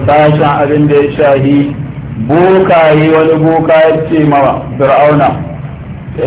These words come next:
ce, "Kai, ranka ya daɗe, inna mauludan yuladu fi bani Isra'ila." Boka ne sai buga mai ƙasa, ya ce, "Lalle abin haihuwa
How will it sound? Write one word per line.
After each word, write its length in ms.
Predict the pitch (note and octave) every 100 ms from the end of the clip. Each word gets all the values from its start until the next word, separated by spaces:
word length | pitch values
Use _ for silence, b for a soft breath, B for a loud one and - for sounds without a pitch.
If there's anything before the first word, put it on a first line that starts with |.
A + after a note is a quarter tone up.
| B2+ -
ce, 180 | C3+
"Kai, 560 | C3 D3 D#3 D#3 D3+ C#3+
ranka 340 | C#3 D3 C#3+
ya 120 | C#3 C3+
daɗe, 520 | D3 D3 D3 B2+ A2+ - - - - - - - - -
inna 260 | D3+ D3+
mauludan 560 | C#3+ C#3 C3+ D3 D3 C3+
yuladu 420 | C#3+ C#3+ C#3+ C3
fi 120 | C#3
bani 280 | C3 B2+ B2+ B2
Isra'ila." 680 | A#2 A#2 A2+ A2 A#2 G#2+ G2 - - - - - - - -
Boka 500 | C#3 G3 G3+ G#3 F#3+
ne 180 | G3 F3+
sai 180 | F#3 F3+
buga 340 | E3 E3+ D#3
mai 180 | C3 B2+
ƙasa, 220 | B2+ B2+
ya 220 | C#3+ D#3 -
ce, 180 | C#3
"Lalle 600 | C3+ F3 G3 F#3+ G3 G3 E3
abin 320 | D#3 D#3+ D3+
haihuwa 520 | D#3+ D#3+ C#3+ A#2+ A2+